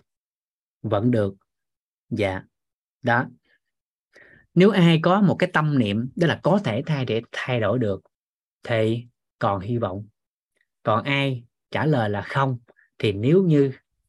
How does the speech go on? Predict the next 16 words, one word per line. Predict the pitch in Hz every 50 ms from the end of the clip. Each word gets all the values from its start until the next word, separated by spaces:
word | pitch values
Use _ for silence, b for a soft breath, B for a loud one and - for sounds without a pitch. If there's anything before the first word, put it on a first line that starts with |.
| _ -
bản | 123 110 135 165
thân | 160 147 139 131 123
của | 127 131
người | 135 123 110 104
đó | 110 120 151 180 202 196 - _ -
hoặc | 117 104 -
là | 120 110
người | 107 104 98
thân | 98 - 135 127 120 120
của | 131 131
họ | 127 107 92 92 98 104 - b b b b b b
dính | 143 147 151 196 202
vào | 175 123 101 -
các | - 151 160 -
căn | 143 123 123 120
bệnh | 117 98 95 98 104 113